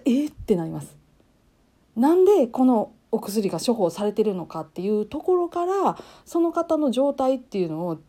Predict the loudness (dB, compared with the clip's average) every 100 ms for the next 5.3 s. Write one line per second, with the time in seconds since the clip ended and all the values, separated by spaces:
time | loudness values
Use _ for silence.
0 | _ 0 0 0 -2 0 0 2 0 -2
1 | -4 -4 -4 0 2 2 0 0 0 -2
2 | -4 -12 -16 _ -20 -14 -8 -6 -6 -8
3 | -10 -12 -14 -16 -20 _ _ -2 2 2
4 | 4 4 4 0 0 2 0 -4 -12 -12
5 | -8 -6 -8